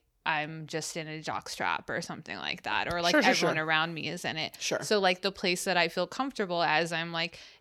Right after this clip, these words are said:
Speaker 1: you know,
Speaker 2: Yeah.
Speaker 1: part of my journey, you know,
Speaker 2: In
Speaker 1: as
Speaker 2: accepting
Speaker 1: a
Speaker 2: myself.
Speaker 1: young adult, you know, going out and finding people. And on top of that, we all know there's some sketchy shit that goes <laughs> down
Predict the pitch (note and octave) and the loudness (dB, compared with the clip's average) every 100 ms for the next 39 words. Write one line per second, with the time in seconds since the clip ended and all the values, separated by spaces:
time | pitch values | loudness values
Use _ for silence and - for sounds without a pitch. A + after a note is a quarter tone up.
0 | _ G3 F3+ D#3 D#3+ E3+ E3 - D#4 G3 | _ -2 2 2 2 0 -2 4 8 10
1 | F3 F3+ F3+ E3+ E3+ E3+ D#3+ E3 E3 E3+ | 8 4 0 -6 -4 2 4 4 2 -2
2 | D#3+ D#3+ E3+ E3+ E3+ E3+ - - E3 C#3+ | -4 -4 -4 -4 -6 -6 -8 -8 -8 -6
3 | C3+ F3 - G3+ E3 F3 F#3 F#3 G3+ G3+ | -8 -10 2 4 6 6 6 6 6 6
4 | G#3 D3+ - F#3+ F#3 F3+ F3+ F3+ E3+ E3+ | 6 4 4 4 4 6 0 2 4 4
5 | E3+ - _ _ - F#3 E3 D#3+ D#3+ E3 | 2 -2 _ _ -6 -2 -2 0 0 0
6 | E3 D#3+ D#3+ D#3 D#3+ D#3 D#3+ G3 F#3+ E3+ | 0 2 2 2 -2 -2 0 2 0 -4
7 | - D#3+ - F3 D#3+ G3 - G3+ G#3+ G#3 | -8 -12 -8 -4 0 0 2 0 0 0
8 | G3+ F#3 F3+ G3 E3+ E3 D#3+ E3 E3+ F#3 | -2 -2 0 2 4 4 2 0 2 2
9 | F3+ F3+ E3+ E3 F3+ E3+ - - E3 - | 0 2 0 0 -6 -6 -8 -4 -4 -4
10 | F#3+ E3+ G3 F#3+ E3+ D#3+ E3 F#3+ G3 E3 | -8 -6 -4 -4 -4 -2 2 4 2 2
11 | E3+ G3+ G3+ G3 | 6 6 6 2